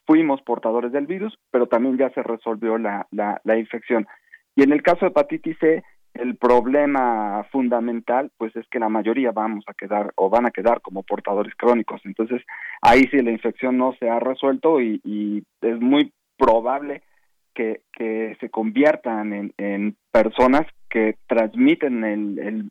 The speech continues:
el virus y que a largo plazo van a tener, este,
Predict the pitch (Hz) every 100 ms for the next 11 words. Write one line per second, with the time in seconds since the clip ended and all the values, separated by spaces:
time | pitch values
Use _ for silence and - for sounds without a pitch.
0 | - 110 107 156 208 277 _ _ - -
1 | - - - 110 120 113 113 113 - _
2 | _ _ - 127 117 139 147 156 147 143
3 | - 160 - 110 123 120 113 107 113 113
4 | 98 - _ - 85 -